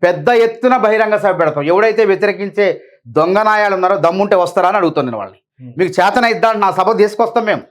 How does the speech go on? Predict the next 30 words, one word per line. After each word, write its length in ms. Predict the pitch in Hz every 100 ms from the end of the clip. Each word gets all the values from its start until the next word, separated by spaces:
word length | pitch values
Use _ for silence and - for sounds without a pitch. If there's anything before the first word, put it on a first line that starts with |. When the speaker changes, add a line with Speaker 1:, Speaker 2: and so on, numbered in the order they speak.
| -
Speaker 2:
ఆ, 40 | 220
వాళ్ళు 260 | 196 208
అడ్డుకునే 320 | 202 240 240
ప్రయత్నం 340 | 240 214 214 143
Speaker 1:
ఎవడు 240 | 185 233
అడ్డుకుంటాం? 400 | 254 247 247 226 185
దమ్ము 260 | 185 220
ఎవడుకున్న 360 | 247 262 233 233
నలుగురే 280 | 220 247 262
ఉన్నారు 240 | 247 240
వాళ్ళు, 220 | 240 226
వాళ్ళు 200 | 220 208
నిరుద్యోగులు 420 | 196 220 214 233 226
కూడా 120 | 226
కాదు. 460 | 202 208 208 190 - _ _ _ _
వాళ్ళు 220 | 165 214 220
కేటీఆర్కి, 760 | 214 226 233 240 226 214 208
కేసీఆర్కి 680 | 226 202 202 220 214 202 202
అమ్ముడు 320 | 180 180 220
పోయినటువంటి 560 | 220 214 208 202 190 185
చెత్త 280 | 190 175 214
నా 160 | 214
కొడుకులు 300 | 202 185 175
వాళ్ళు. 460 | 156 143 113 123 151 _ _ _
వాళ్ళు 320 | 117 160 226 247
ఎవడన్నా 240 | 247 240
పుస్తకాలు 440 | 220 202 - 247
పట్టుకొని 360 | 233 240 - 220
నిరుద్యోగులు 480 | 202 196 220 208 185
చదువుకుంటుంటే 800 | 170 170 151 139 120 123 156